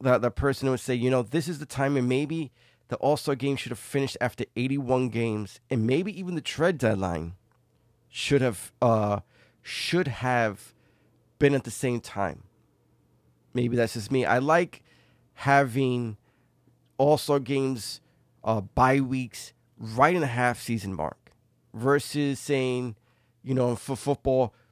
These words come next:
you play thirteen, eleven games straight, and now you get a bye week, you know, or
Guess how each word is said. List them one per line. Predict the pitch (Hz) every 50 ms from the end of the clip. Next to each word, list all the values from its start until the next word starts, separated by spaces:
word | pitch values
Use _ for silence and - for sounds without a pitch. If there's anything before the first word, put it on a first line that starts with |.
| _ _ -
you | 131 123
play | - - - 160 156 143 139
thirteen, | - - - 135 139 135 - - - 139 143 139
eleven | 135 123 120 120 117 127 131
games | 113 123 127 123 123 113
straight, | - - - - 120 120 120 -
and | - 117 113
now | 117 117 117
you | 123 123 120
get | 120 117
a | 110
bye | 95 - - 95 95 107 92
week, | 87 87 80 - - - _ _ _ _ _ _ _ _ _ _ _ _ _ _ _ _ _ _ -
you | 113 107
know, | 110 101 101 95 90 - -
or | 104 104 110 107 110 110 110 110 107 107 101 -